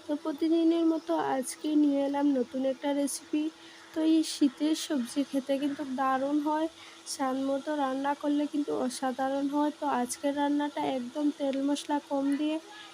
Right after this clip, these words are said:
একদম সুন্দর একটা রেসিপি। তো চলো রেসিপিটি শেয়ার করা যাক। তো এইদিকে গরম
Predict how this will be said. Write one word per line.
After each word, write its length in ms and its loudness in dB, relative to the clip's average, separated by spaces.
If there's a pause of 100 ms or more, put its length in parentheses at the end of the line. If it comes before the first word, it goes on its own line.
(300)
একদম 480 0 (1040)
সুন্দর 400 4
একটা 300 0
রেসিপি। 480 2 (140)
তো 100 -2
চলো 360 0
রেসিপিটি 560 0
শেয়ার 340 4
করা 180 4
যাক। 240 2 (500)
তো 100 0
এইদিকে 360 2 (300)
গরম 280 2